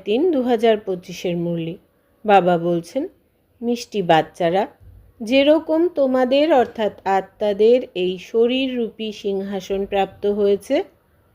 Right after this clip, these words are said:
সেই রকম বাবাও এই দাদার সিংহাসনের ওপরে বিরাজমান রয়েছেন। তাঁর নিজের সিংহাসন নেই।" প্রশ্ন, যে বাচ্চাদের মনে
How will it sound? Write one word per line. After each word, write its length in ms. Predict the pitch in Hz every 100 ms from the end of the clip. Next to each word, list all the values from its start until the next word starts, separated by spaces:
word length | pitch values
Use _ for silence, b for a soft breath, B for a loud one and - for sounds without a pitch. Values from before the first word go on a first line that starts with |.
| _ -
সেই 280 | 285 285
রকম 460 | 285 285 285 302 262
বাবাও 560 | 233 233 262 285 180 - _ _ _ _
এই 180 | 220 240
দাদার 480 | 220 233 233 262 269
সিংহাসনের 960 | 311 277 240 240 226 220 233 233 220 -
ওপরে 500 | 196 185 190 190 247
বিরাজমান 720 | 277 240 196 180 175 165 170
রয়েছেন। 500 | 170 170 156 - 160 - _ _ _ _ _ _ _ _ -
তাঁর 400 | 196 180 220 262
নিজের 400 | 247 247 269 269
সিংহাসন 760 | 262 262 269 262 269 - 185
নেই।" 280 | 170 160 156 - _ _ _ _ _ _ _
প্রশ্ন, 580 | 190 185 180 - 175 208 - _ _ _ -
যে 300 | 202 269 302
বাচ্চাদের 680 | 285 262 254 269 254 269 269
মনে 460 | 262 269 214 208